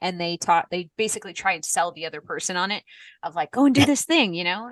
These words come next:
Speaker 1: and they do a little bit
Speaker 2: Yeah.
Speaker 1: of research about it. Anyway, so it's a cool podcast, but I kinda wanna do something like that where, um,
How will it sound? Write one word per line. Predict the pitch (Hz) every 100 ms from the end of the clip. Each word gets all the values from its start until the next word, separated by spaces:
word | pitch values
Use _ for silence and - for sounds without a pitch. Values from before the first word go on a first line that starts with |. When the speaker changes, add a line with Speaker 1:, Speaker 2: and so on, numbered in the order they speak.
| -
Speaker 1:
and | 185
they | 190
do | 185 180 240
a | 226
little | 226
bit | 214
Speaker 2:
Yeah. | 208
Speaker 1:
of |
research | 208 240 262 247 233
about | 214 226
it. | 233 - - -
Anyway, | 359 311 240 208
so | 277 262 - _ _ _ _ _ _ _ -
it's | -
a | -
cool | 349
podcast, | 339 220 196 208 185 196 - - -
but | 214
I | 214
kinda | 262 254
wanna | 247 226
do | 208 220
something | 202 180 190
like | 175 175
that | - 202 -
where, | 170 170 175 165 165 - - _
um, | - 180 170 170 175 170